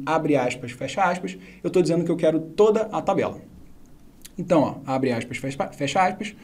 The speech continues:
ponto e vírgula. Agora eu vou pros cabeçalhos. Cabeçalhos aqui, basicamente, é, eu vou colocar o número de linhas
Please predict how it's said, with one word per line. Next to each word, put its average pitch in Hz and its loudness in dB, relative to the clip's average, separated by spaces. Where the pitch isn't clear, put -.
ponto 202 0
e 202 0
vírgula. 202 2
Agora 190 6
eu 180 6
vou 180 2
pros 202 -2
cabeçalhos. 170 2
Cabeçalhos 247 4
aqui, 233 4
basicamente, 208 2
é, 196 8
eu 135 8
vou 143 2
colocar 180 2
o 202 2
número 240 4
de 220 2
linhas 220 2